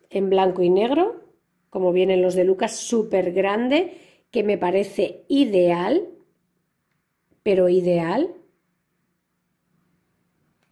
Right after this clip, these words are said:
Es genial, vamos. Bueno, viene, pues, como un certificado de garantía. Me consta que ellos, <clears throat> tanto Lucas como Leti Stitch,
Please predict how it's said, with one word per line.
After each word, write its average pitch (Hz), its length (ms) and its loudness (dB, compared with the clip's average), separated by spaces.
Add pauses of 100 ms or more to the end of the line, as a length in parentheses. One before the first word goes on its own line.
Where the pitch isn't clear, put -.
(1300)
Es 214 160 -10
genial, 175 420 -2
vamos. 170 480 -14 (1500)
Bueno, 208 300 -6
viene, 196 880 -2 (600)
pues, 196 180 -10
como 196 220 -2
un 196 80 0
certificado 202 580 -2
de 185 120 0
garantía. 190 760 -2 (540)
Me 202 180 -2
consta 196 400 0
que 196 220 -2
ellos, 190 720 -2
<clears throat> 285 260 6
tanto 220 280 -2
Lucas 220 320 -2
como 208 260 -6
Leti 196 280 -2
Stitch, 196 460 -8